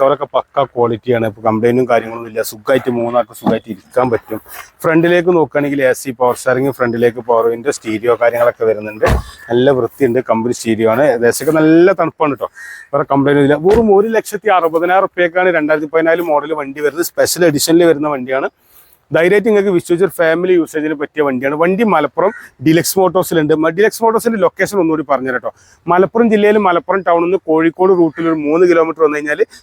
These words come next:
കോഴിക്കോട് ഹൈവേയിൽ തന്നെ മഞ്ചേരി എന്ന് വരുന്ന, ആ, മറ്റേ ബൈപ്പാസ് ഒക്കെ ഇറങ്ങുന്ന ആ ജംഗ്ഷനാണ് മച്ചിങ്ങൽ എന്ന് പറഞ്ഞത്. അവിടെയാണ് ഡീലക്സ് മോട്ടോഴ്സ് വരുന്നത്. ധൈര്യമായിട്ട് വന്ന് നിങ്ങൾ എടുത്തോളൂ. ഇതിന് ബാങ്ക് ലോൺ കാര്യങ്ങളൊന്നും കിട്ടില്ല. സെർട്ട് ലോൺ ഒക്കെ വേണമെങ്കിൽ മലപ്പുറത്തിന്റെ പരിസരത്തൊക്കെ ആണെങ്കിൽ നമുക്ക് ചെയ്തു തരാൻ പറ്റും. അല്ലാതെ ബാങ്ക് ലോണും കാര്യങ്ങളൊന്നും കിട്ടില്ല. കാരണം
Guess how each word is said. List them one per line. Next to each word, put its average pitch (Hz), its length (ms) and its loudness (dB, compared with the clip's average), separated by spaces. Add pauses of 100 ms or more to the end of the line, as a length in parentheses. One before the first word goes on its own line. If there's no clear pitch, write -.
(140)
കോഴിക്കോട് 165 380 2
ഹൈവേയിൽ 170 520 2
തന്നെ 170 140 0
മഞ്ചേരി 151 460 -2
എന്ന് 180 140 2
വരുന്ന, 165 320 -2 (100)
ആ, 143 120 2
മറ്റേ 143 220 -4
ബൈപ്പാസ് 139 460 -2
ഒക്കെ 165 120 0
ഇറങ്ങുന്ന 151 360 0
ആ 151 100 2
ജംഗ്ഷനാണ് 147 540 -4
മച്ചിങ്ങൽ 143 360 -4
എന്ന് 139 100 0
പറഞ്ഞത്. 127 140 0
അവിടെയാണ് 160 300 0
ഡീലക്സ് 139 400 -4
മോട്ടോഴ്സ് 143 340 -4
വരുന്നത്. 127 380 -2 (400)
ധൈര്യമായിട്ട് 220 400 2
വന്ന് 214 180 2
നിങ്ങൾ 208 120 2
എടുത്തോളൂ. 160 340 -4
ഇതിന് 175 160 -2
ബാങ്ക് 214 420 0
ലോൺ 240 240 2
കാര്യങ്ങളൊന്നും 151 460 -2
കിട്ടില്ല. 139 240 -10
സെർട്ട് 127 340 -4
ലോൺ 180 100 2
ഒക്കെ 180 120 -2
വേണമെങ്കിൽ 170 220 0
മലപ്പുറത്തിന്റെ 151 460 -4
പരിസരത്തൊക്കെ 147 520 -4
ആണെങ്കിൽ 143 200 -2
നമുക്ക് 135 160 0
ചെയ്തു 131 220 2
തരാൻ 131 180 0
പറ്റും. 127 260 -2 (420)
അല്ലാതെ 156 240 2
ബാങ്ക് 147 320 0
ലോണും 185 200 2
കാര്യങ്ങളൊന്നും 156 360 -2
കിട്ടില്ല. 135 200 -8
കാരണം 139 180 -2